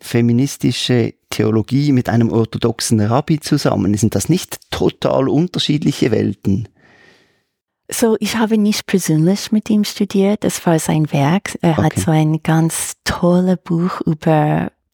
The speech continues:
Speaker 2: hunderte von jüdische meditative Praktiken.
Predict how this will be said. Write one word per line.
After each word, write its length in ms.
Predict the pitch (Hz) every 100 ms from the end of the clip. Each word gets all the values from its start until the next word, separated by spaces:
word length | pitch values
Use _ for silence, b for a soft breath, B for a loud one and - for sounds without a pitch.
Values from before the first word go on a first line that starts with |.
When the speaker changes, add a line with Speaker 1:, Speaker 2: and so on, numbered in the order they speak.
| - 165
Speaker 2:
hunderte 520 | 185 180 - 170 160
von 420 | - 160 156 175
jüdische 540 | 165 160 170 160 151
meditative 800 | 160 156 147 156 - - 156 170
Praktiken. 800 | - 156 151 - 175 185 185 202